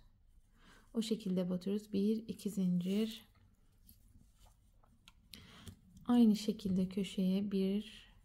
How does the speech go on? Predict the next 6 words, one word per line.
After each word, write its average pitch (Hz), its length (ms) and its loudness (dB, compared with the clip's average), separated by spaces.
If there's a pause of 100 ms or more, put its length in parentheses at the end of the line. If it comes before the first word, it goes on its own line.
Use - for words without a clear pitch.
(540)
iki - 260 -20
trabzan. 185 840 -2 (1800)
Şimdi 220 600 2 (680)
bakın - 240 -12 (1300)
tel 220 180 0
aldım. 202 640 0